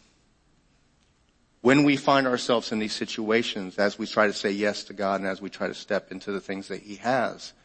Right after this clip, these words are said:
one hundred percent there are going to be things that get in the way. That comes with it. That's why we call it faith. Because we have to con-,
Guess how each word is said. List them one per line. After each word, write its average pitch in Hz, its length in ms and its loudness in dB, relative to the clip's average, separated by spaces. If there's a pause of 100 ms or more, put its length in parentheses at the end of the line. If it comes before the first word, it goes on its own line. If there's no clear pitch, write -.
(920)
one 113 180 4
hundred 131 640 0
percent - 600 -2
there 101 120 0
are 98 60 0
going 104 320 -2
to 101 60 -4
be 101 140 -12
things 95 340 -8
that 92 100 -16
get 95 140 -6
in - 60 -18
the 92 80 -12
way. 92 320 -6 (360)
That 110 340 2
comes 101 400 -4
with 107 300 -8
it. 90 120 -14 (420)
That's 110 400 2
why 107 300 2
we 101 420 -8 (280)
call 107 360 0
it - 160 -10
faith. - 720 -8 (1600)
Because 104 240 -4
we 107 100 0
have 110 200 2
to 104 80 -10
con-, 107 260 -6